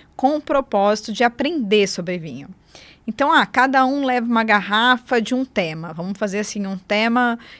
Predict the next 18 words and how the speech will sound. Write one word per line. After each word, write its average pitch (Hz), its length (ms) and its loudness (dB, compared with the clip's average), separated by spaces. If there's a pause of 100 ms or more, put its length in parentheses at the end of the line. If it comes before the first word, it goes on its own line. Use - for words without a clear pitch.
(120)
que 208 140 -4
é 220 360 4
a 208 140 2
uva 254 260 4
Riesling, 180 720 0
ou 180 80 -4
então 214 560 2 (200)
a 180 100 -2
uva 247 240 4
Cabernet 240 400 0
Sauvignon, 208 720 0
ou 175 140 -4
então 202 360 0
França, 220 1000 0 (380)
ou 214 180 0
então 226 200 0
micro-regiões 208 1200 -2
também. 165 460 -6